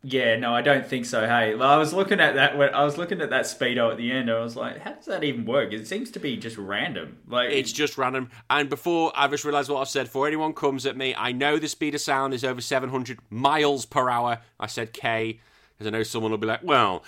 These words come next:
Speaker 2: you actually said it's kilometres per hour." I fucking know it's miles per hour.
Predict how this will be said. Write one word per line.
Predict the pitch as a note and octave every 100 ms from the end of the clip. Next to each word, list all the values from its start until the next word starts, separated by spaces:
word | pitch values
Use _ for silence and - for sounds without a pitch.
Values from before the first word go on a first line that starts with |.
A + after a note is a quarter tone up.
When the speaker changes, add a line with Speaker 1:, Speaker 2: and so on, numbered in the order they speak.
| A2+ -
Speaker 2:
you | G2+
actually | A2 G#2 - G2+ F#2+
said | A2 G2+
it's | -
kilometres | - A#2 A2 C3 C3+ F#2 D#2
per | - D#2
hour." | D#2+ D2+
I | A#2+
fucking | B2+ - - C#3
know | A#2+
it's | A#2 A#2
miles | A#2 A2
per | - G#2
hour. | G2+ G2